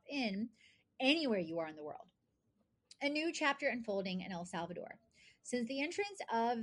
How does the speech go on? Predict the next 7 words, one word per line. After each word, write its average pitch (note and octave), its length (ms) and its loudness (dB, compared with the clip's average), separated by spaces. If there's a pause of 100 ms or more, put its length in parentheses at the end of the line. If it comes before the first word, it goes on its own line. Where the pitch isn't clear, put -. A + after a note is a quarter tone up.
(100)
the G#3+ 320 -2 (720)
El A3 160 6
Salvador A3+ 680 4
president, F3+ 560 2
Nayib G3 400 -2
Bukele, F#3 680 -2 (560)
a G#3 120 2